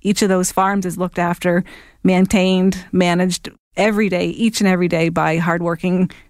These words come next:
families like myself. It's, it's our passion. It's why we wake up in the morning. You know, we like to wake up, have eggs for breakfast, and then head into the barn and check on the hens and make sure they've got lots of feed, lots of water.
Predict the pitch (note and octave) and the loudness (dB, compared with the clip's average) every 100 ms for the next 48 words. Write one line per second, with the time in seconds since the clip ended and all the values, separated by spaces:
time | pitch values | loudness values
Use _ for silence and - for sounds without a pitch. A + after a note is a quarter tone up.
0 | - F3+ E3+ F3 F3+ E3+ E3 E3 E3 E3+ | -2 0 0 0 -2 -2 -2 -2 -2 -2
1 | E3 E3+ - - F3+ F3+ E3+ F3+ F3+ - | -4 -8 -6 -4 -2 -2 -2 -2 0 -2
2 | F#3 F#3+ - - - _ _ E3+ - - | -2 -2 -4 -12 -20 _ _ -4 -2 -8
3 | - - E3+ F3 G3 G#3 F#3+ F#3+ F#3+ G3 | -10 -8 -2 0 0 -2 -2 -2 -2 -2
4 | F#3+ F3 E3+ E3 E3+ E3+ E3+ D#3+ E3 C#3+ | -2 -2 -2 -2 -2 -2 0 0 0 -2
5 | F3 E3+ E3+ - F3 E3+ G3 F#3+ - D#3 | 0 2 0 -2 -4 0 -2 -2 -8 -6
6 | E3+ E3+ F3+ F3 - F3 E3+ F3 G#3+ - | -4 -2 -2 -2 -4 -2 -2 -2 -2 -2
7 | A3 - G3+ F3+ G3 F3+ F#3+ G3 F#3+ F3+ | -6 -2 -2 0 2 2 2 0 -2 0
8 | F3 F#3+ F#3 F#3 F3+ F3 F3+ E3+ F3+ F3+ | 0 0 -2 -2 -4 -2 -2 0 2 4
9 | G3 F#3 E3+ D#3+ - D#3+ D3+ D3 D3 - | 4 4 2 0 0 0 0 0 -2 -4
10 | C3+ B3 A#3+ A#3 G3 F3 - E3+ G3+ G#3 | -4 0 2 2 2 -2 -4 -2 0 0
11 | G#3 G#3+ | 0 -4